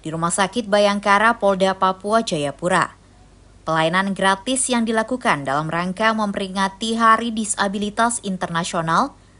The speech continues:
H D I, dan Hari Kesetiakawanan Sosial Nasional, H K S N dua ribu dua puluh tiga, yang jatuh pada Kamis empat belas Desember itu diikuti sebanyak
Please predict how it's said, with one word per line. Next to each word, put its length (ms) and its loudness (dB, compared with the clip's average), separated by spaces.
H 160 0
D 100 0
I, 240 -2
dan 240 -2
Hari 320 2
Kesetiakawanan 960 2
Sosial 480 0
Nasional, 640 0
H 160 2
K 40 -4
S 160 -4
N 240 -2
dua 160 2
ribu 240 -4
dua 160 0
puluh 160 -4
tiga, 480 -2
yang 160 -6
jatuh 400 -2
pada 160 2
Kamis 480 -2
empat 320 -4
belas 240 2
Desember 560 -2
itu 320 -6
diikuti 560 -6
sebanyak 560 0